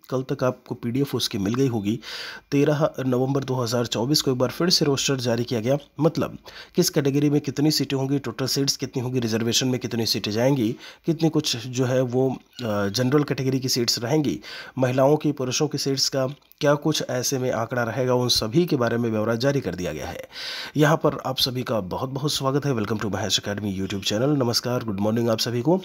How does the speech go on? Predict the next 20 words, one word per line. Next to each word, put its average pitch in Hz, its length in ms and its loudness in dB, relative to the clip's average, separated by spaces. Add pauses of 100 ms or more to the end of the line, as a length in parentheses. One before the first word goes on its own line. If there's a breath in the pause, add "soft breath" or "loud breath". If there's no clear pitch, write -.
(480 loud breath)
सबसे 170 260 2
पहली 170 200 4
चीज़ 160 180 2
हम 151 80 2
आपको 143 220 -2
बता 139 240 2
दें 127 220 2 (840)
कि 165 80 2
जब 156 160 6
हम 170 100 6
बात 147 220 4
करते 151 240 -2
हैं 160 240 2 (260 loud breath)
आपके 139 240 -2
रिजल्ट 143 420 2
के 143 220 -2
बारे 110 260 0
में, 113 200 0
कल 170 360 2
एक 156 540 2